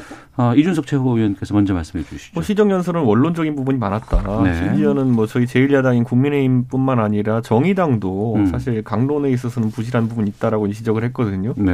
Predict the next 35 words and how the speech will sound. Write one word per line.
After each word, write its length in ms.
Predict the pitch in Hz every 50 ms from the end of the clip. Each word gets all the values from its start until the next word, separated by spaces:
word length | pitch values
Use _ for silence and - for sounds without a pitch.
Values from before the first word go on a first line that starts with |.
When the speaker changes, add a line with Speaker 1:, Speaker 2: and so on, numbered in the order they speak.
| 85 -
Speaker 2:
근데 180 | - 90 131 127
뭐 280 | 123 117 113 107 107 - - - - - - - - - -
대통령께서 480 | - 127 127 160 151 147 147 143 135 120
어쨌든 680 | 110 123 139 131 - - 123 120 117 117 113 110 - - -
뭐 240 | - 123 120 117 120 -
당연한 400 | - - 147 190 226 254 262 247
말씀을 320 | 214 185 160 170 147 131
하셨습니다. 640 | 123 123 107 - - 95 92 85 - 85 95 107 - - - -
그러니까 280 | - 104 104 107 - 104
어쨌든 440 | 104 - - - 107 101 98 98 -
방역 420 | - 113 107 117 131 143 139 131
이후에는 380 | 107 113 113 113 113 107 110 107
경제 240 | - 104 104 104 110
활성화다라는 800 | 117 131 127 - 139 120 107 104 104 101 101 98 95 92 90 95
취지인데 800 | - - 117 120 113 101 95 98 92 95 107 113 107 92 - - - - - - - - -
결국 160 | - 127 127
그럼 160 | - 131 127 -
어떻게라는 880 | 104 120 127 - - 254 247 - - 208 180 160 147 143 135 127 120 110
부분이 220 | 113 107 107 101
있어가지고는 760 | 101 - 107 98 98 95 95 95 92 95 90 101 107 107 104
다소 240 | - 123 120 98 98
Speaker 1:
음. 60 | 90
Speaker 2:
좀 120 | 101 101 98
의문을 480 | 101 113 120 123 120 117 110 104 101 - - - - - - -
가질 220 | - - 107 110 123
수밖에 320 | 127 - 123 120 127 -
없고 460 | 104 - - - - 98 92 104 143 -
결국은 300 | - 143 165 196 208 196
확장적 600 | 180 220 220 - 254 254 247 233 202 208 190 -
재정이라는 600 | - - - 127 139 139 139 131 127 123 120 113
것이 260 | 107 110 104 - 107 104
이제 140 | 101 101 104
하나의 360 | 107 123 123 123 120 113 107
키워드인데 840 | - - 139 143 135 120 104 95 95 92 98 104 113 120 110 101 101
Speaker 1:
네. 400 | 92 85 82 82 92 113 131